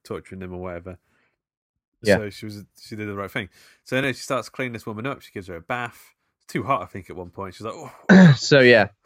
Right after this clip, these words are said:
Speaker 2: but yeah, we, I think we need. So this, this woman's name's Sarah.
Speaker 1: Right.
Speaker 2: Um, and she's obviously chained up. She's super, super skinny, mostly naked. She's wearing some sort of, like, metal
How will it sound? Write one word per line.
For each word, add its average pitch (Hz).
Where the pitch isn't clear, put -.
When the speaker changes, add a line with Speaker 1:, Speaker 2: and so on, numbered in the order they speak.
Speaker 2:
but 147
yeah, 151
we, 143
I 151
think 160
we 139
need. 127
So 131
this, 123
this 135
woman's 117
name's 110
Sarah. 107
Speaker 1:
Right. 90
Speaker 2:
Um, 110
and 92
she's 117
obviously 110
chained 110
up. 104
She's 107
super, -
super 113
skinny, 107
mostly 120
naked. 110
She's 117
wearing 127
some 117
sort 110
of, 98
like, 104
metal 117